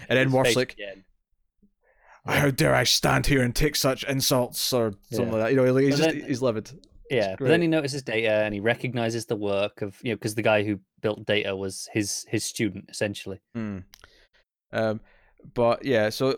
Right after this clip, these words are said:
Speaker 1: Data, he asked Data to call him Grandpa. So Data
Speaker 2: Yeah.
Speaker 1: keeps calling him Grandpa, uh, which has a couple of, lot of funny moments actually, where he kinda sit, calls him Grandpa after he says something really, like, 'cause he says at one point, "I was a lady killer in my day,"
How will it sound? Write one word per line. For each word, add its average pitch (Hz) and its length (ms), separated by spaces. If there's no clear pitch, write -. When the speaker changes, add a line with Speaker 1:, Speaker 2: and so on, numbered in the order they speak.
Speaker 1:
Data, 165 640
he 139 140
asked 185 200
Data 170 180
to - 80
call 143 140
him 123 100
Grandpa. 117 460
So 117 360
Data 135 200
Speaker 2:
Yeah. 104 80
Speaker 1:
keeps 135 160
calling 120 180
him 117 80
Grandpa, 107 400
uh, 104 400
which 123 160
has 175 100
a 165 60
couple 147 240
of, 120 80
lot 123 80
of 127 80
funny 110 180
moments 107 300
actually, 107 260
where 107 120
he 131 120
kinda 127 220
sit, 131 220
calls 113 180
him 107 80
Grandpa 104 420
after 110 180
he 104 60
says 104 260
something 107 360
really, 104 320
like, - 440
'cause 147 80
he 147 80
says 165 180
at 156 60
one 143 140
point, 127 320
"I 120 80
was 123 120
a 110 80
lady 113 300
killer 107 280
in 104 80
my 101 160
day," 98 300